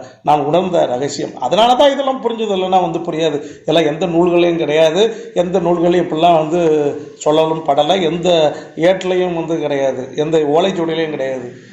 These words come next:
இதெல்லாம் அவர்கள் அந்த பெற்ற ஞானம், அந்த பெரிய ஞானிகள்.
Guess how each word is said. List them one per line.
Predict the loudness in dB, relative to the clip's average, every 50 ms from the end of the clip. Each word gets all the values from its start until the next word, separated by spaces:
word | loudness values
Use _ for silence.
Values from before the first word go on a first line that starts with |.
| -20 -20 -20 -20 -18
இதெல்லாம் | -14 -8 -2 0 0 2 2 2 2 2
அவர்கள் | 2 2 2 4 2 2 2 2 2
அந்த | 0 0 -2 -2 -2
பெற்ற | -6 -6 -8 -12 -10 -6 -4 -4
ஞானம், | -4 -2 -2 0 2 2 2 2 0 -2 -4
அந்த | -12 -12
பெரிய | -12 -10 -8 -6 -4 -2 -2
ஞானிகள். | -2 -2 -2 0 0 0 0 0 0 -2 -2 -4 -4 -6 -10 -14 -18